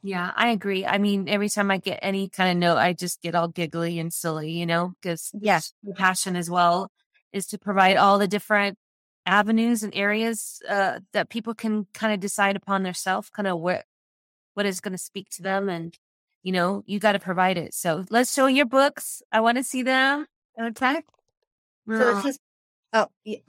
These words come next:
Speaker 2: it's backwards. This is Paganism for Prisoners.
Speaker 1: Yeah.
Speaker 2: And this is Paganism on Parole. This is my new one that's released on
Speaker 1: November eighth.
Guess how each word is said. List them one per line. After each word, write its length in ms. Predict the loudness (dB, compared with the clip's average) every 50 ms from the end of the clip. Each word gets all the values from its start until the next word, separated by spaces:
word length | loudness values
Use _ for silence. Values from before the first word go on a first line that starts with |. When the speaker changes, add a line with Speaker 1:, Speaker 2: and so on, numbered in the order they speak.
| -20 -20 _
Speaker 2:
it's 120 | _ -12
backwards. 420 | -6 -4 -4 -4 -2 -6 -6 -6 -6
This 180 | -8 -6 -6
is 120 | -6 -8 -4
Paganism 640 | -2 0 0 0 0 0 0 0 0 2 2 2 2
for 160 | 2 0 -2
Prisoners. 800 | 0 2 2 2 2 2 2 2 2 2 0 -4 -8 -14 -18 -10 _
Speaker 1:
Yeah. 100 | -10 -10 -10 _ _ _ _ -2
Speaker 2:
And 160 | 0 0 0
this 160 | -2 -4 -6
is 120 | -10 -10 -10
Paganism 640 | -4 -2 -2 -2 0 0 -2 -2 0 0 0 0 0
on 200 | 0 0 0 0
Parole. 420 | -2 -2 -2 2 4 4 4 4
This 240 | 4 0 -4 -4 -6
is 100 | -4 -2
my 160 | 0 2 2
new 280 | 2 2 0 0 0 0
one 220 | 2 2 2 2
that's 280 | 2 2 0 0 -2 -6
released 840 | -6 -4 -2 -2 -2 -2 -4 -6 -8 -10 -10 -10 -10 -12 -14 -20 -20 _ _ _ _ _ _ _ _ _ _ _ _ _ _ _ _ _ _ _ _ -6
on 840 | -2 0 0 2 2 2 0 0 0 -2 -2 -2 -2 -4 -2 0
Speaker 1:
November 260 | 0 0 0 0 0 0
eighth. 340 | 2 2 2 2 2 -2